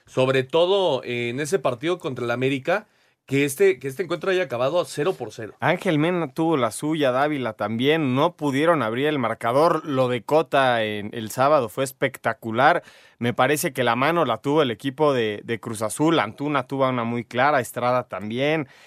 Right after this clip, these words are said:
Speaker 2: incluso hasta Rotondi falla, falla una muy clara, Tabó cuando entró en el segundo tiempo,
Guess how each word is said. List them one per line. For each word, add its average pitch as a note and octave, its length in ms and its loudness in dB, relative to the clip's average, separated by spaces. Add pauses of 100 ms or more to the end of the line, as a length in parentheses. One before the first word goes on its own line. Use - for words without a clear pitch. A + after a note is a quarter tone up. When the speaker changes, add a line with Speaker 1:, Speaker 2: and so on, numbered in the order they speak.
(160)
Speaker 2:
incluso B2+ 400 -2
hasta D3+ 240 0
Rotondi C#3 600 0
falla, C#3 500 2 (220)
falla C#3+ 220 2
una C#3 120 2
muy C#3+ 200 2
clara, C#3+ 280 0
Tabó C#3 500 2
cuando C3 260 -2
entró C3 200 -2
en D#3 80 2
el D3+ 100 -2
segundo C3+ 400 0
tiempo, D3 480 0